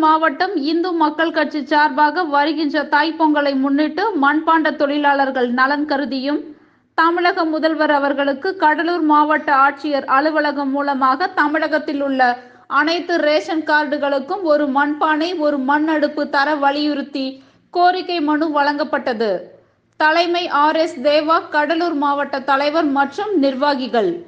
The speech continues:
ஜம்புலிங்கம் மாவட்ட அமைப்பு பொதுச் செயலாளர், சக்திவேல் மாவட்ட செயலாளர்,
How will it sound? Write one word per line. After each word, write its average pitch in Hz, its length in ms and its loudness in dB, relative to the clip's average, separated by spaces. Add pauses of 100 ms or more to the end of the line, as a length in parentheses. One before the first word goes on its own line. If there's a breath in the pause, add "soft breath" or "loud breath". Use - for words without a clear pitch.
(460 loud breath)
ஜம்புலிங்கம் 339 800 2
மாவட்ட 330 420 2 (120)
அமைப்பு 302 340 -4 (100)
பொதுச் 294 320 -2
செயலாளர், 269 580 0 (300)
சக்திவேல் 330 680 -2
மாவட்ட 311 440 2 (140)
செயலாளர், 247 560 0